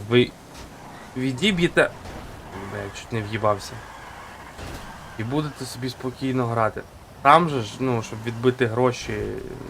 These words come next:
на тому сервері, про який я говорив, це потрібно десь, ну, блін, не знаю, може, тиждень, два, три,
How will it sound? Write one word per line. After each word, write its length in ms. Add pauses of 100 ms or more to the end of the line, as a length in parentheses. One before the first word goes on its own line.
(140)
на 220
тому 320
сервері, 420
про 200
який 680
я 140
говорив, 880 (1600)
це 200
потрібно 680
десь, 540
ну, 600 (1900)
блін, 100 (100)
не 140
знаю, 300 (240)
може, 320 (500)
тиждень, 580
два, 260
три, 220